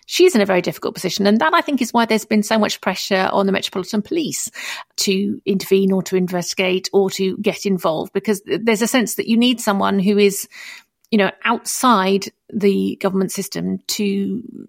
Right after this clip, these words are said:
to investigate at this point. But everything rests on whether she produces a conclusion that gives him a bit of wiggle room, or whether she produces something so damning that he has to go. And I think in that light, it was fascinating that he didn't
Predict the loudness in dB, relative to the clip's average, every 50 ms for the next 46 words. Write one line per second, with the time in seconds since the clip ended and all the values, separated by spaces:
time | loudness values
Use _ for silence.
0 | _ -8 -2 0 2 2 2 2 0 -2 -2 -4 -4 -4 -4 -6 -8 -8 -8 -10
1 | -10 -8 -8 -6 -6 -4 0 0 0 0 0 0 0 0 2 2 2 2 2 2
2 | 0 0 0 -2 -4 -4 -6 -8 -10 -6 -4 -4 -2 -2 -2 -4 -2 -2 -4 -4
3 | -2 -4 -4 -6 -8 -12 _ _ _ _ _ _ _ _ -12 -8 -6 -6 -6 -4
4 | -4 -4 -2 -2 -2 -2 -4 -8 -8 -8 -10 -8 -6 -6 -6 -6 -6 -8 -6 -4
5 | -4 -4 -4 -4 -6 -8 -8 -10 -12 -12 -10 -10 -8 -8 -6 -4 -4 -2 -2 -4
6 | -4 -8 _ _ _ _ -20 -20 -20 -20 -20 _ _ _ _ 4 4 6 6 6
7 | 4 4 2 0 -2 -2 0 0 0 0 0 -2 -2 -2 -4 -6 -6 -6 -6 -4
8 | -6 -6 -6 -8 -6 -4 -4 -4 -4 -4 -2 -2 0 0 0 -2 -4 -4 -4 -2
9 | -2 -2 -2 -2 -2 -2 0 0 0 0 0 0 -2 -2 -2 -4 -4 -4 -2 -2
10 | -2 -4 -6 -10 _ _ -14 -8 -6 -6 -6 -6 -6 -6 -4 -4 -4 -6 -6 -6
11 | -6 -6 -6 -8 -6 -6 -6 -6 -4 -2 0 2 2 2 0 0 0 -2 -2 -4
12 | _ _ _ _ _ _ _ 0 2 2 2 2 0 -2 -2 -2 -2 -4 -4 -4
13 | -2 -2 -2 -2 -2 -6 -10 -8 -4 -2 0 0 -2 -4 -6 -6 -6 -6 -4 -6
14 | -6 -6 -8 -12 -8 -6 -4 -2 -2 -2 -2